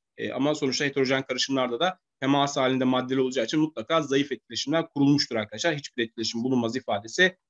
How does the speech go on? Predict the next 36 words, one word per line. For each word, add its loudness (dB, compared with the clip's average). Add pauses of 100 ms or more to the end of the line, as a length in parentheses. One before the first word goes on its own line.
yanlış 2
olur -2
diyoruz. -6
Peki -6
son 4
bir 0
sorumuz 2
var. 2
Hemen -2
bitirelim. 0 (540)
E, 6
iyotun 4
karbon 4
tetraklorür. -2
İyot 2
apolar 2
bir -4
madde. -4
İki -6
atomluysa -2
ve 2
atomlar 2
aynıysa 2 (300)
apolardır. 2 (160)
Karbon 6
tetraklorür, 2
bu 0
da 4
apolardır -2
arkadaşlar. -4 (360)
E, 4
burada 4
çözünmesiyle 4
ilgili -2
demiş. 0
Hangileri 2